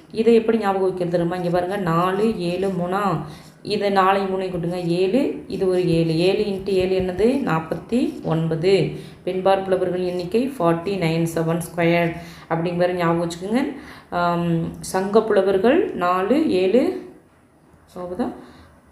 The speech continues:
ம், நாலு, ஏழு, மூணு. சங்க புலவர்கள் சுதந்திரமா இருந்தாங்க. பெண்கள் ஏழு இன்ட்டு ஏழு, ஏழு ஸ்கொயர்டு, ஃபார்ட்டி நைன். சங்க புலவர்கள், ஆம்,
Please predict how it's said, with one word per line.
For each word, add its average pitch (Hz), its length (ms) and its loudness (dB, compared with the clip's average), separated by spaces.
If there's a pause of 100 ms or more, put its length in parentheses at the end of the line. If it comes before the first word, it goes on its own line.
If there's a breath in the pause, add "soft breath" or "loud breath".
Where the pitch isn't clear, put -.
(480)
ம், 180 280 -2 (240)
நாலு, 214 500 2
ஏழு, 202 260 4
மூணு. 180 220 -2
சங்க 190 300 0
புலவர்கள் 196 360 0
சுதந்திரமா 185 560 0
இருந்தாங்க. 170 680 2 (400 loud breath)
பெண்கள் 208 760 2 (360 loud breath)
ஏழு 208 260 2
இன்ட்டு 196 260 -4
ஏழு, 180 380 4
ஏழு 190 240 4
ஸ்கொயர்டு, 202 540 -2
ஃபார்ட்டி 185 280 0
நைன். 175 340 -2
சங்க 190 320 -2
புலவர்கள், 185 760 2 (600 loud breath)
ஆம், 185 680 -4